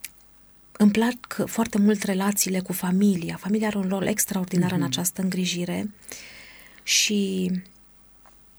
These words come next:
Speaker 1: este important felul în care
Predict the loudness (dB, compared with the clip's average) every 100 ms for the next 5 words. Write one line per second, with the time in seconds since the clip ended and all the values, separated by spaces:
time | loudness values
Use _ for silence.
0 | _ _ _ _ _ -20 -12 -2 2 4
1 | 4 2 0 0 0 0 2 2 4 2
2 | 0 -4 -2 -2 -2 -4